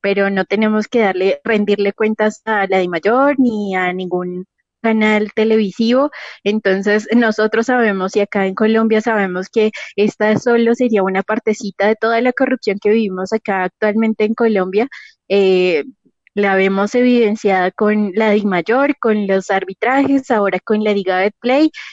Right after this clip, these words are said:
que sigue siendo irónico que, pues, una casa de apuestas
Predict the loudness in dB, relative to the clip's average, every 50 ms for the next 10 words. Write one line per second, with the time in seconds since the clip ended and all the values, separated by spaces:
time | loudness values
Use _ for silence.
0 | -20 _ -4 0 0 2 0 0 -2 -2 -2 0 0 2 2 2 2 0 0 0
1 | 0 0 0 2 2 2 2 2 0 -2 -2 -6 -14 -6 _ 0 2 2 2 2
2 | 2 0 0 -2 -2 -2 -2 -2 0 0 2 2 2 2 2 0 -2 -6 -16 -20
3 | _ _ _ _ -2 -2 0 0 0 0 0 -2 0 0 0 0 2 2 0 0
4 | -2 -2 -2 -2 -2 -2 0 0 0 0 0 -2